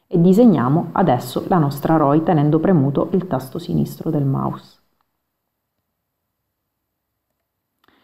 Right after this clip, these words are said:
Rilasciamo il tasto sinistro quando abbiamo terminato di disegnare la roi.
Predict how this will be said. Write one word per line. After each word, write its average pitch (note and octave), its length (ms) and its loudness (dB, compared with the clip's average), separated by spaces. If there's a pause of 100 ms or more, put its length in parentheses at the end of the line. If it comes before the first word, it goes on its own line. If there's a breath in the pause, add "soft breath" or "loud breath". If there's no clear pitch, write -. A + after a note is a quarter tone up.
(300)
Rilasciamo G3+ 460 2
il F3+ 60 2
tasto E3+ 300 -2
sinistro F3+ 420 -2
quando E3 480 2
abbiamo D3 540 0
terminato D3+ 540 -2
di D3 120 0
disegnare C#3 520 0
la C3+ 100 2
roi. - 260 -4